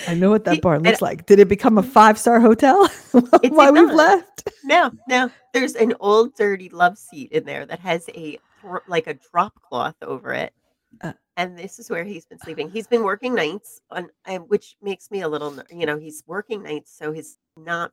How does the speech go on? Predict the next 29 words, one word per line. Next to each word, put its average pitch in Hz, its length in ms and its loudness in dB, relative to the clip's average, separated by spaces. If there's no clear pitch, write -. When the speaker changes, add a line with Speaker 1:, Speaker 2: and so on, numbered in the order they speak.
Speaker 2:
been 160 120 -20
sleeping 151 460 -20
right 143 340 -8
anyway, 214 480 -12
which - 200 -16
doesn't 156 260 -20
have 151 160 -18
me 147 100 -20
so 151 200 -18
thrilled 147 380 -10
for 147 100 -20
his 147 140 -18
immune 147 240 -20
system. 190 380 -20
Um, 156 440 -12
but 180 240 -6
instead 220 380 -6
of 254 120 -8
sleeping 214 520 -6
in 175 220 -18
the 165 320 -20
very 180 320 -10
nice, 185 440 -16
lovely 170 760 -12
guest 202 300 -16
bedroom 165 640 -14
that 180 140 -20
we 175 120 -20
have 175 480 -14